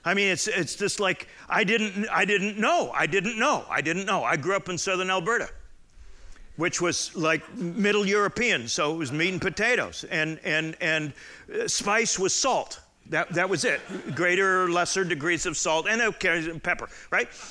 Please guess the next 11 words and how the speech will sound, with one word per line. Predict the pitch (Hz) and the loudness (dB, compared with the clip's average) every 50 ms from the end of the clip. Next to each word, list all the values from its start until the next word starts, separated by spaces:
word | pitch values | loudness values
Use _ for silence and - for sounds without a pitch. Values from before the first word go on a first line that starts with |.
| - - | -6 -2
Uh, | 180 165 170 170 175 - - - - | 0 2 2 0 -2 -6 -14 -8 -2
my | 165 170 170 | 0 0 2
dad | 147 175 185 190 185 156 | 2 4 4 4 4 2
had | 170 170 165 156 143 147 | 2 2 2 2 0 0
one, | 170 190 202 220 233 262 262 214 - - - - - - - _ _ - _ _ _ _ _ _ _ _ _ _ - | 2 2 4 2 2 0 -2 -4 -6 -12 -18 -20 -20 -20 -20 _ _ -20 _ _ _ _ _ _ _ _ _ _ -18
uh, | - - - - - - - - - - - - 226 - - - - - - - | -16 -14 -16 -16 -16 -18 -20 -20 -20 -14 -8 -6 -6 -6 -6 -6 -8 -8 -6 -6
five | - - 190 196 214 220 208 | -4 -2 0 2 2 2 2
ounce | 208 208 190 147 - | 2 0 0 -2 -4
bottle | - 170 165 185 185 185 180 180 | -4 0 0 2 2 2 2 0
of | 156 - | 0 -2
Tabasco. | - 175 147 185 180 175 170 - - 143 - | -4 -2 0 0 0 0 0 -2 -4 -8 -10